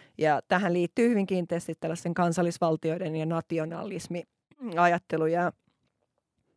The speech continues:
nämä usein niinku rahoitettiin yhteis-, yhteisöjen a-, aloitteellisuudesta ja varainkeruun tuloksena.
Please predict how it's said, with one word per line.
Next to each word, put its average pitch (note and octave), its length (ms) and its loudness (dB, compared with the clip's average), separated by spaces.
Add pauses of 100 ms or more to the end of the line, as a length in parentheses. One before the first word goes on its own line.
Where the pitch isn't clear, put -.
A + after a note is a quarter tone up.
(800)
nämä G3 240 6
usein F#3 340 2
niinku E3+ 180 -4
rahoitettiin F3 720 4
yhteis-, E3 680 -2 (160)
yhteisöjen F3+ 640 2
a-, G3+ 260 4
aloitteellisuudesta D#3+ 1080 0
ja D3 140 -2 (160)
varainkeruun - 840 -4
tuloksena. - 600 -4